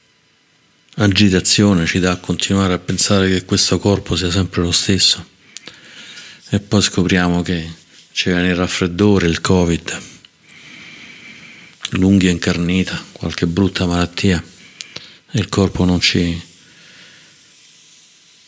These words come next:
non ci permette di considerarlo lo stesso di prima.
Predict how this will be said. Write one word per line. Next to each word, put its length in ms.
non 120
ci 200
permette 500
di 140
considerarlo 720
lo 80
stesso 420
di 120
prima. 360